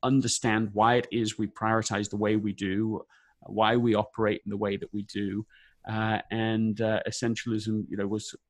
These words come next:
the output of that. And then I've had the opportunity to now teach and coach, uh, people all over, uh, in, in many industries and many countries, uh,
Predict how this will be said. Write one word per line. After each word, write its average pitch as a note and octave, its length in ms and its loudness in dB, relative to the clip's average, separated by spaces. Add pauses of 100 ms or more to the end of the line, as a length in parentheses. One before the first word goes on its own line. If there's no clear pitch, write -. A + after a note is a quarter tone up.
the - 120 -6
output - 420 -2
of G#2+ 100 -10
that. G#2+ 280 0 (480)
And G#2+ 140 -6
then A2+ 80 -2
I've A2 80 -4
had A2+ 100 -4
the A#2 80 0
opportunity A2+ 520 -2
to A2 500 -2 (240)
now G#2 300 -4
teach - 340 -4
and G#2 180 -4
coach, - 380 -4 (420)
uh, G2+ 200 -8
people G#2 340 -6
all G#2 220 -2
over, G#2 400 0 (560)
uh, G2+ 40 -8
in, G2 480 -6
in G2 320 -10
many G#2 320 -2
industries G#2+ 600 -4
and G2+ 240 -6
many G#2 140 -6
countries, G#2 680 -6 (200)
uh, G2 340 -10